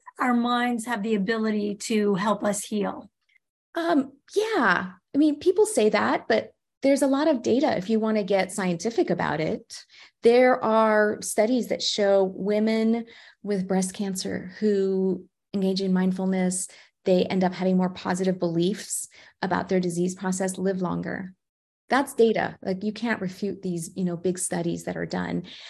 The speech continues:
Speaker 2: Um, and y-, I think sometimes you just have to experience it, uh, for yourself to really understand the power of it.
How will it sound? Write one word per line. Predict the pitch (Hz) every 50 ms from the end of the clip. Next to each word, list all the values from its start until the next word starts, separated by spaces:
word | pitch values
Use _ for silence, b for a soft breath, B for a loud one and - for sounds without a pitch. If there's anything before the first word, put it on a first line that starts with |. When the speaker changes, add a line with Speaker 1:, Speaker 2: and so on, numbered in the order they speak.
| B B B -
Speaker 2:
Um, | 208 202 202 196 196 196 196 202 208 - - _ _
and | - 294 294 - - - - _ _ _ _ _
y-, | - - 262 285 -
I | 285
think | 285 - 330 302
sometimes | 311 302 285 277 285 277 254 247
you | 220
just | 226 226 226 -
have | 214 220 -
to | - 208
experience | 190 - - - 190 180 185 196 202 208 208 -
it, | 226 214 214 220 - - _ _ _ _ _ _ _ _ _
uh, | 190 202
for | - - - 214
yourself | 196 190 190 - 196 185 208 254 262 - - - - _ b b b b b b _
to | - - - 214 202 196 190 185 202 208 190 185 185 180 - -
really | 202 208 202 202 202
understand | - 196 185 185 185 - 190 185 185 180
the | 180
power | 185 - - 190 180 180 170 170
of | - - -
it. | - -